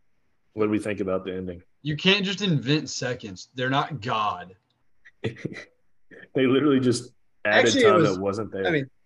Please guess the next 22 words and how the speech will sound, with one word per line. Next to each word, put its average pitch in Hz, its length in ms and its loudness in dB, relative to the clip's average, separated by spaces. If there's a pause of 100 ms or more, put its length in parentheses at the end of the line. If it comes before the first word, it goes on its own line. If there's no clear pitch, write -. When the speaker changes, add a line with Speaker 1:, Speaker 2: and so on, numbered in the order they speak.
Speaker 3:
they 202 160 8
invented 175 520 2
tenths 214 380 -2
of 117 160 -8
seconds. - 540 -16 (1800)
Speaker 2:
Okay. - 280 -16
Speaker 1:
Yeah, 95 180 -2
but 98 80 -2
that's 131 200 0
still 135 320 0
seconds. - 880 -6
Speaker 3:
<laughs> - 60 -20 (720)
Yeah, 151 280 6
it 165 100 4
went 185 160 6
from 180 180 0
two 190 200 -2
point 180 260 2
one 147 220 2
to 143 100 0
three 143 400 -8
flat. 127 540 -4